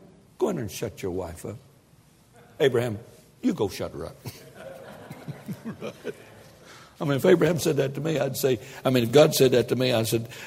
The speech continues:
"Would you mind taking on that little ministry yourself, please?" Uh, right? God did not call me to do that. Are you listening?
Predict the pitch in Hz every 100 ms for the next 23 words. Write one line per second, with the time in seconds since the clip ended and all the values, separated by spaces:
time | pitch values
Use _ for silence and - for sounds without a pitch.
0 | - 147 143 214 220 185 165 165 156 147
1 | 139 139 135 135 127 131 117 170 123 113
2 | 127 113 - - - - - - - -
3 | - - 180 - - 78 - - - -
4 | - - - - - 120 127 143 165 190
5 | 175 180 135 117 120 127 113 - - -
6 | _ _ _ _ _ _ _ _ - -
7 | _ - - - - _ _ _ _ 147
8 | 139 135 139 - 277